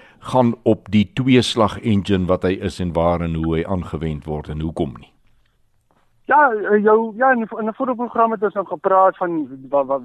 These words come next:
Speaker 2: wat beteken die slag van die engines, ehm, eh, weet wat is inslag? Dit is mos nou maar die siklusse wat dit vat vir die motor om 'n volle siklus te voltooi. Ehm, en jou tweeslag engine, ehm, wat hom nou weer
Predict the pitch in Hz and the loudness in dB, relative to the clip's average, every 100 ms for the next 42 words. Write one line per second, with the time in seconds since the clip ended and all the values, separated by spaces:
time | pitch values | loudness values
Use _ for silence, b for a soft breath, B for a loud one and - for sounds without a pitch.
0 | 113 131 139 160 - 165 - 131 - 160 | -4 -4 -4 -12 -4 -4 -2 -6 -6 0
1 | 156 - 147 143 143 147 143 147 147 143 | 0 0 -6 -6 -4 -4 -4 -4 -6 -8
2 | - 127 117 120 110 113 101 101 131 120 | -8 -2 -2 -4 -10 -10 -12 -8 -8 -6
3 | 120 147 156 127 151 - 147 151 - 113 | -8 -8 -8 -4 -4 0 0 0 -8 -12
4 | - - 123 131 127 113 - 185 - 175 | -12 -12 -14 -6 -6 -8 -12 -16 -4 -4
5 | 180 160 156 147 - 160 - - 143 139 | -2 -2 -2 -4 -2 -2 -2 -2 -2 0
6 | 135 127 131 147 - 156 - 139 127 - | -2 0 0 0 0 -2 0 0 0 0
7 | 160 147 - 156 170 - 156 147 131 _ | -2 0 -8 -6 -6 -4 -2 0 -2 _
8 | 147 175 - B B B B B B - | 0 0 -2 B B B B B B 2
9 | 160 170 175 180 - 196 196 202 202 190 | 4 6 4 0 -8 -6 -4 -2 -2 -2
10 | 190 196 262 294 269 254 226 185 190 180 | -2 -2 -2 -4 0 0 0 -4 -6 -4
11 | 180 180 180 180 151 147 151 156 156 143 | -2 -2 -4 -4 0 4 6 4 0 -6
12 | _ _ _ _ 143 156 170 226 226 220 | _ _ _ _ 0 2 0 0 -4 -4
13 | 202 | -4